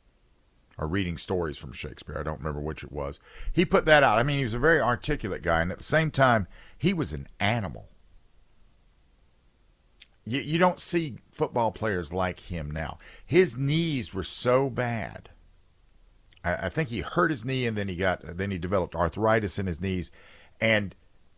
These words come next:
even with that, he was, uh,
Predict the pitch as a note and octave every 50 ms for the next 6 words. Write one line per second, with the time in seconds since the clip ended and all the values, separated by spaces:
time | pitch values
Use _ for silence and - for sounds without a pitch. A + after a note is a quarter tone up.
0 | _ _ _ _ _ _ _ _ _ - C#3+ D3 F#3 G3+ F3 F3+ E3 D3+ C#3 C#3
1 | B2+ F#2+ F2 A2 C3 C3 C3 B2 F#2+ C2 - - - - - - - - - _
2 | _ _ _ _ _ _ _ _ _ _ _ _ _ _ _ _ _ - - G#2
3 | A#2 A2+ G#2+ G2 G2 F2+ E2+ - - F2 D#2 D2+ D2 C#2 C2